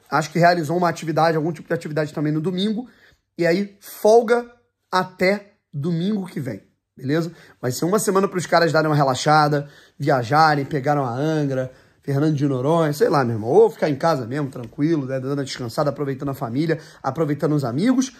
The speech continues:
Botafogo é o líder do Campeonato Brasileiro, classificado com autoridade para as semifinais da Copa Libertadores. É momento de dar uma esfriada na cabeça. E domingo,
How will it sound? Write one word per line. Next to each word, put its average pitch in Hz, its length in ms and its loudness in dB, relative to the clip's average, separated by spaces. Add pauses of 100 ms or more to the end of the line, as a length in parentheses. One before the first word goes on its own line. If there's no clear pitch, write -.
(320)
Botafogo 165 380 0
é 170 40 2
o - 20 0
líder 165 200 2
do 156 80 0
Campeonato 151 400 -4
Brasileiro, 143 580 0 (240)
classificado 160 540 2
com 170 80 -2
autoridade 147 600 2
para 143 80 -2
as 139 80 -4
semifinais 131 480 -4
da 123 80 -2
Copa 123 240 -8
Libertadores. 123 720 -2 (280)
É 131 60 -4
momento 139 300 0
de 151 100 -6
dar 151 120 0
uma 156 80 2
esfriada 147 440 2
na 139 120 0
cabeça. 147 580 0 (260)
E 185 80 -2
domingo, 180 540 2